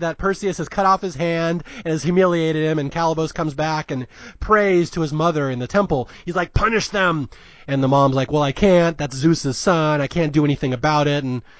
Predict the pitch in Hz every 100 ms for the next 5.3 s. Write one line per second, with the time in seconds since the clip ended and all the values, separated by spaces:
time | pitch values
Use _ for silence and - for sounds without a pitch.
0 | - 151 - 208 180 175 170 160 170 -
1 | - - 262 277 247 247 226 269 269 247
2 | 240 247 269 240 185 254 277 247 262 233
3 | 254 254 233 202 262 269 269 247 240 226
4 | 190 170 170 160 160 - 247 240 214 214
5 | 170 147